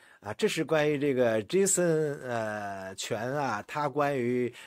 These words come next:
呃，这次的这个采访啊，他是在Open A I的旧金山总部所接受的采访。啊，那最后他说呢，就是我们不会发布一个可以做所有事情的A I。那么能做哪些呢？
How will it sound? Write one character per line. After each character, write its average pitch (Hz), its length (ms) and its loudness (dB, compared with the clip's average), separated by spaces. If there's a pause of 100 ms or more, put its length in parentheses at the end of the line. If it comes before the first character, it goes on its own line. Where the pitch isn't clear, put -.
(120)
呃， 90 220 -12
这 117 180 -6
次 - 240 -10
的 95 140 -10
这 98 120 -10
个 98 140 -10
采 - 300 -2
访 139 180 -2
啊， - 220 -20
他 107 120 -10
是 107 140 -14
在 90 600 -10
Open 131 280 -4
A 135 180 -2
I 131 40 -2
的 117 100 -6
旧 131 140 -8
金 123 160 -10
山 135 160 -6
总 87 220 -14
部 170 180 0
所 98 240 -8
接 104 200 -8
受 95 100 -6
的 90 120 -12
采 92 220 -12
访。 92 180 -14 (600)
啊， 190 240 -10 (300)
那 - 120 -8
最 151 140 0
后 208 160 4
他 160 140 0
说 151 160 0
呢， 123 180 0
就 107 80 -10
是 120 60 -6
我 113 180 -6
们 101 160 -12
不 147 100 -8
会 233 140 8
发 170 180 2
布 160 140 0
一 139 100 0
个 123 120 -2
可 - 160 -8
以 143 80 -2
做 147 160 -2
所 185 260 4
有 208 100 8
事 127 140 -4
情 95 140 -14
的 87 80 -14
A 90 120 -14
I。 90 220 -14 (400)
那 190 140 -4
么 156 200 2 (720)
能 196 180 4
做 277 120 8
哪 - 140 2
些 170 160 0
呢？ 151 220 -4